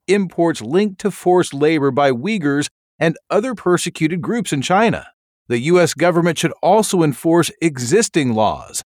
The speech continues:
to impose financial penalties on companies for importing or attempting to import goods linked to forced labor in China.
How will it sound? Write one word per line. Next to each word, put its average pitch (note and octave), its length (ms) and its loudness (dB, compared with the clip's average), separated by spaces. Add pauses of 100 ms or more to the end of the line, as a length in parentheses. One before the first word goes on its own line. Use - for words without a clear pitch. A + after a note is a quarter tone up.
(160)
to F3 140 4
impose F#3 400 2
financial E3+ 580 2
penalties D#3 600 0
on C3+ 140 2
companies F3+ 480 0
for D#3 180 -4
importing G3 760 0 (280)
or D#3 160 2
attempting G#3 560 0
to C#3 180 -2
import C3 480 0
goods D3 380 0 (320)
linked D3+ 280 -2
to F#3+ 80 4
forced F#3 300 2
labor B2+ 360 2
in D3 80 2
China. F3+ 440 2